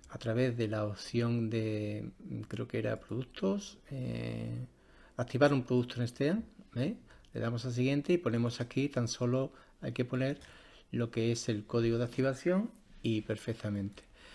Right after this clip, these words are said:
Como el juego, este juego ha salido en varios idiomas, incluido el, el castellano, pues, mm, no hay problema, a la hora de instalarlo se utiliza el castellano y ya está.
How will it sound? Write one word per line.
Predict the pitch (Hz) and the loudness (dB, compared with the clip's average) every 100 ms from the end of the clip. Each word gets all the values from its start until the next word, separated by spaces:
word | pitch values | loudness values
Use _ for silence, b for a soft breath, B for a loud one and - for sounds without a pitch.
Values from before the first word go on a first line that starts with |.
| B B B B B | B B B B B
Como | - 117 113 | -6 -2 -2
el | |
juego, | 104 131 147 143 | 0 6 8 8
este | 127 - 131 123 | 4 0 0 0
juego | 123 143 135 | 4 6 6
ha | 123 | 4
salido | - 127 139 123 - - | 2 4 4 4 0 -4
en | 120 113 | -2 2
varios | 123 123 117 - | 4 4 2 2
idiomas, | 135 156 165 196 196 | 4 6 6 2 2
incluido | 117 117 120 117 | 0 4 2 4
el, | 110 110 110 107 117 151 190 - | 2 2 0 -2 -4 -8 -12 -10
el | 110 113 | -8 -2
castellano, | - - 139 147 151 214 - B B B B B - - | -2 2 4 6 4 2 -2 B B B B B -12 -2
pues, | 107 104 - | 0 0 -2
mm, | 123 110 107 110 113 110 - | -4 -2 -4 -6 -8 -8 -6
no | 107 117 | 0 2
hay | 110 | 2
problema, | 104 98 110 139 | 2 0 2 2
a | |
la | 117 | 2
hora | 104 107 | 2 0
de | |
instalarlo | 107 - 110 120 131 156 | -2 -2 0 2 2 0
se | - 113 | 0 -6
utiliza | 101 98 107 - 107 107 | -4 -2 -4 -4 -4 -2
el | 104 107 | -2 -4
castellano | 101 - 113 131 151 | -6 -2 -2 0 0
y | 113 | 0
ya | |
está. | 101 - | -2 -8